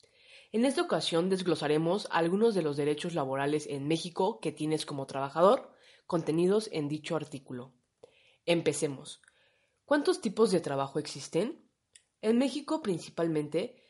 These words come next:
existen solamente tres tipos de trabajadores: los sindicalizados, no sindicalizados y de confianza.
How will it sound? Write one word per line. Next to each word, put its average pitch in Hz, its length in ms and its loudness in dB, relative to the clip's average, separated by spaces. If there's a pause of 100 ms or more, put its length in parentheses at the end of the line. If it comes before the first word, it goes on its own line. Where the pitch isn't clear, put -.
(140)
existen 214 420 -2
solamente 226 640 4
tres 262 460 0
tipos 208 320 0
de 165 80 0
trabajadores: 131 800 -6 (380)
los 151 120 2
sindicalizados, 151 960 0 (140)
no 214 120 4
sindicalizados 170 960 2
y - 100 -2
de 147 140 0
confianza. 139 680 -10